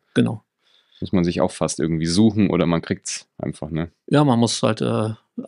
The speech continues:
Speaker 1: wie gesagt, ich hatte echt das große Glück, auch wie jetzt hier in dem heutigen Unternehmen, dass man einen Chef hat, äh, der wirklich pusht, äh, einen
Speaker 2: Mhm.
Speaker 1: weiterentwickelt halt, mit dem ich mich auch gerne unterhalte, weil er eine andere Sichtweise hat. Er hat
Speaker 2: Mhm.
Speaker 1: super viele Kundenkontakte, er hat, äh,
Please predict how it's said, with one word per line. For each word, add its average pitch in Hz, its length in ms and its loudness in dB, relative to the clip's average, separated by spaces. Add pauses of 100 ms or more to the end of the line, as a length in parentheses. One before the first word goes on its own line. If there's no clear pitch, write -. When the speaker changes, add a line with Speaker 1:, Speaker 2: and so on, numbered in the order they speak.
(140)
Speaker 1:
wie 120 140 0
gesagt, 110 260 -2
ich 113 100 0
hatte 120 140 2
echt 113 180 -4
das 117 100 -4
große 123 260 -2
Glück, 117 220 0
auch 113 280 -2 (180)
wie 113 120 0
jetzt 113 200 0
hier 131 100 -2
in 113 60 0
dem 107 140 -2
heutigen 123 300 0
Unternehmen, 117 380 0
dass 107 180 -6
man 117 100 0
einen 110 100 -2
Chef - 260 -2
hat, 120 200 -2
äh, 117 160 -2
der 117 180 -4
wirklich 123 400 -6 (240)
pusht, - 320 0
äh, - 60 -6
einen 113 240 4
Speaker 2:
Mhm. 135 40 4
Speaker 1:
weiterentwickelt 139 760 0
halt, 127 240 0 (720)
mit 117 160 2
dem 143 80 6
ich 135 140 4
mich 135 160 6
auch - 120 0
gerne 135 200 4
unterhalte, 123 520 2
weil 135 200 2
er - 300 -4
eine 131 360 4
andere 127 260 2
Sichtweise 151 580 0
hat. 175 180 -2
Er 117 320 0
hat 107 140 2
Speaker 2:
Mhm. 151 180 2
Speaker 1:
super 147 340 -2
viele 135 260 0
Kundenkontakte, 160 1000 0
er 131 160 -4
hat, 127 160 -8
äh, 120 200 2